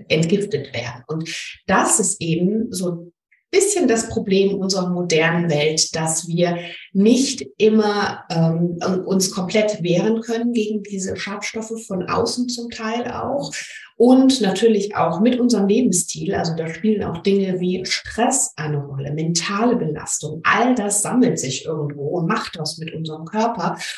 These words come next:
Und da können unsere Entgiftungsorgane, unser Entgiftungssystem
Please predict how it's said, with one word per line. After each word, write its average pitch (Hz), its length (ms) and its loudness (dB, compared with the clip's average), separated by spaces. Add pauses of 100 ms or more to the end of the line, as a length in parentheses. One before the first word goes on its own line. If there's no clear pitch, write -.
(140)
Und 180 280 2
da 202 360 4
können 151 280 -6
unsere 147 680 -4
Entgiftungsorgane, 170 920 -2 (540)
unser - 280 -6
Entgiftungssystem 185 1300 0